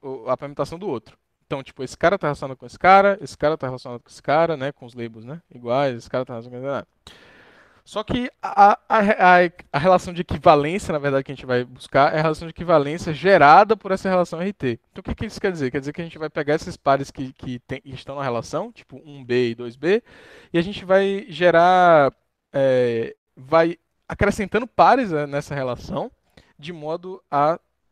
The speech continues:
se ter uma relação de equivalência, né? É, e pra isso a gente tem que, é, definir os tre-, é, é,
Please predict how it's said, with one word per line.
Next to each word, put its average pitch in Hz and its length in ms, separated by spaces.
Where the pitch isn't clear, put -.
se - 200
ter 143 180
uma 156 160
relação 151 300
de 143 80
equivalência, 147 800
né? 113 180
É, 123 800
e 151 160
pra 156 240
isso 147 160
a - 40
gente 165 120
tem 160 120
que, 156 140
é, 135 260
definir 143 300
os - 80
tre-, 139 200
é, 123 260
é, 120 240